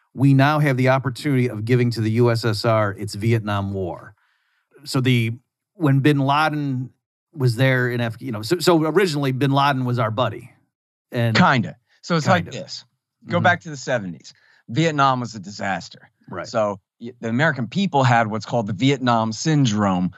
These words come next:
Speaker 2: which meant they already lost one boy over there and they weren't gonna give up their second one. And so they didn't want, they were, there was a,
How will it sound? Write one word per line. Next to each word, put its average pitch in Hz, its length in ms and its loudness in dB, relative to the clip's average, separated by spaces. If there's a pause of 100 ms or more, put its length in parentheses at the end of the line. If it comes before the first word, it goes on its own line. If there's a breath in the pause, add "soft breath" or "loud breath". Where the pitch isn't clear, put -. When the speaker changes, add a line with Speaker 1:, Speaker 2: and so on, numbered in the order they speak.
Speaker 2:
which 110 220 -4
meant 120 260 2
they 131 80 0
already 135 200 2
lost 131 360 2
one 135 240 -4
boy 104 320 0
over 98 180 -4
there 104 140 0
and 120 100 2
they 104 120 0
weren't 120 320 -2
gonna 110 300 2
give 110 260 0
up 113 160 2
their 107 100 -6
second 135 380 -2
one. - 180 -14 (300 soft breath)
And 95 120 -10
so 107 140 -6
they 104 120 -2
didn't 123 320 0
want, 113 360 0
they 113 140 0
were, 98 180 -6
there 107 140 -2
was 104 180 0
a, 98 260 0